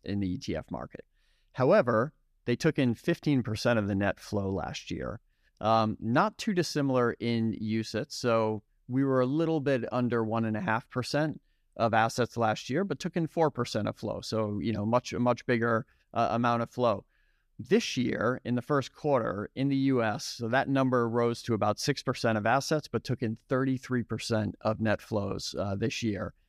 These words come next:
And that we've seen continue through the last couple of months as well.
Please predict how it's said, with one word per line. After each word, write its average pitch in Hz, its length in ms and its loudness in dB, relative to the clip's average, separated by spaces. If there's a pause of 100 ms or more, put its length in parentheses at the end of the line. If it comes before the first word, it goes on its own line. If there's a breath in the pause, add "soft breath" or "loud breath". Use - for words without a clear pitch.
And 113 140 0
that 131 160 4
we've 131 180 -2
seen 117 260 -2
continue 120 600 -2
through 113 280 -6
the 104 80 -4
last 107 340 -4
couple 120 240 0
of 104 80 -2
months 104 320 -4
as 101 100 -8
well. 104 300 -2